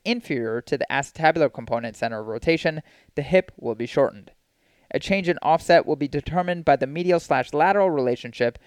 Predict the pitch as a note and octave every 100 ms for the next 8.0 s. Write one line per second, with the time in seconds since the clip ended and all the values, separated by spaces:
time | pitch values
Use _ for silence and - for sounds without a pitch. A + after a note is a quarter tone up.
0 | _ - - D#3+ D3 - F3 F3 E3+ B2
1 | A#2+ A#2+ A#2 - C3+ - G#2 G#2+ - C3+
2 | C3+ A#2 - - _ _ _ _ _ _
3 | D3 C#3 - A3 - D#3+ - D3 C#3 C3+
4 | - - D#3+ E3 D3 C3+ - D3+ D#3 B2+
5 | - - D3+ D3+ - C3 C#3 C#3 - C#3+
6 | - C3+ D3 - D3 - C3+ E3+ G3 F3
7 | E3 E3 D3 C#3+ C3 B2 C#3 C3 C#3 C3